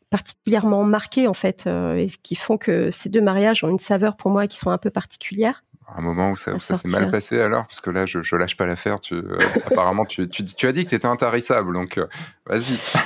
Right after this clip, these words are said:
Speaker 1: Oui, oui, oui, mais bien, bien sûr, j'aurais pas dû dire ça parce que là, évidemment, j'ai le gros trou noir.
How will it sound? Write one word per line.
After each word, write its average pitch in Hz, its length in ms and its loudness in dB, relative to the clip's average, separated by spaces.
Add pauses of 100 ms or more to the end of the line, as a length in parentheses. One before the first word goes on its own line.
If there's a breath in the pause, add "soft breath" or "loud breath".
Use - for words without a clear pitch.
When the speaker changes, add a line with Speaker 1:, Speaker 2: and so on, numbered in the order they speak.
Speaker 1:
Oui, 277 140 6
oui, 320 140 6
oui, 339 100 6
mais 233 140 4
bien, 254 360 4
bien 214 160 2
sûr, - 180 2
j'aurais 214 200 2
pas 247 100 2
dû 247 140 2
dire 240 160 4
ça 311 120 2
parce 311 120 0
que 233 100 0
là, 226 60 4
évidemment, 226 320 4
j'ai 226 160 0
le 202 60 2
gros 220 120 0
trou 226 200 -4
noir. 202 260 -2